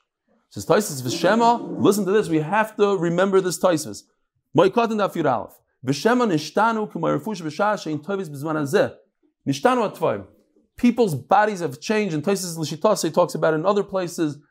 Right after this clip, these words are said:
but Bris, the whole thing. Our bodies have changed. Certain things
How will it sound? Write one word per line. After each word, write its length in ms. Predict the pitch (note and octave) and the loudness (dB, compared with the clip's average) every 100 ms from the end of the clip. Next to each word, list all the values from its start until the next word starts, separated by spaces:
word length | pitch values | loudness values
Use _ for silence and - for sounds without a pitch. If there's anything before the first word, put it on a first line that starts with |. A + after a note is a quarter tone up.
| _ - | _ -10
but 160 | B2 | -8
Bris, 320 | C#3 A3+ G3+ | 4 4 4
the 80 | E3+ | 2
whole 140 | F3+ G3 | -2 0
thing. 280 | A3 G3 - - - _ _ _ _ _ | -2 -2 -6 -20 -20 _ _ _ _ _
Our 160 | D3 F#3 | 2 4
bodies 260 | B3+ C4 A3 | 4 2 0
have 120 | G#3 | -2
changed. 280 | C4+ A3+ - | 2 2 4
Certain 280 | C4 B3 | 2 2
things 360 | - B3 A3 | 0 -2 -2